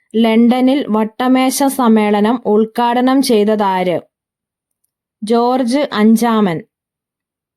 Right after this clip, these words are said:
ഇന്ത്യൻ സിവിൽ സർവീസിലേക്ക് മത്സര പരീക്ഷ ആരംഭിച്ചത് ഏത് ഗവർണർ ജനറലിന്റെ കാലത്താണ്?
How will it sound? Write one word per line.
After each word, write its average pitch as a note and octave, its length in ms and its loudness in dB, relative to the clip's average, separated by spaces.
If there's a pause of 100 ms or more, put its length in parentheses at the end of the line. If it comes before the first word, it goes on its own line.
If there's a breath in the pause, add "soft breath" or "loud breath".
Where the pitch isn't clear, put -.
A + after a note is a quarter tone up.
(960)
ഇന്ത്യൻ C4+ 560 4
സിവിൽ C#4 400 0
സർവീസിലേക്ക് C4+ 1200 0 (320)
മത്സര B3 580 0 (100)
പരീക്ഷ C#4+ 420 0 (140)
ആരംഭിച്ചത് A3+ 880 2 (360)
ഏത് A#3+ 460 2
ഗവർണർ A#3+ 640 2
ജനറലിന്റെ A3+ 840 4
കാലത്താണ്? G#3 680 -2